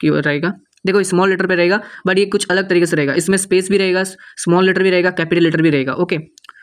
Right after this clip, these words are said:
तो सबसे पहला वाला रहेगा कैपिटल लेटर, then रहेगा स्मॉल लेटर गो रहेगा, then स्पेस रहेगा, then रहेगा गेट। गेट में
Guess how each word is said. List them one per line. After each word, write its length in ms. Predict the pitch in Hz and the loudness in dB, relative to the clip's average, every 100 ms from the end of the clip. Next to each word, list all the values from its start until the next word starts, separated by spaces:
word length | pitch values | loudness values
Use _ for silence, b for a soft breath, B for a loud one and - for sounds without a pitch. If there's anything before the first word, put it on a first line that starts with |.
| B - | B -2
तो 80 | |
सबसे 260 | 185 196 202 | -2 -2 -4
पहला 260 | 196 180 185 | 0 0 2
वाला 140 | 185 | 2
रहेगा 220 | 185 190 | 0 0
कैपिटल 380 | 190 156 165 170 | 0 0 0 2
लेटर, 200 | 165 180 185 175 | 2 0 -2 0
then 160 | 208 | 0
रहेगा 260 | 190 190 202 202 _ _ | 2 0 -2 -6 _ _
स्मॉल 260 | - 151 160 | -4 0 0
लेटर 200 | 170 170 | 0 2
गो 160 | 175 | 2
रहेगा, 220 | 185 180 | 2 2
then 140 | 175 175 | 2 0
स्पेस 300 | 170 185 196 | 2 0 2
रहेगा, 200 | 190 180 | 2 2
then 160 | 160 | 2
रहेगा 180 | 147 147 | 2 2
गेट। 260 | 147 170 160 | 2 2 2
गेट 180 | 165 175 | 2 2
में 200 | 180 | 2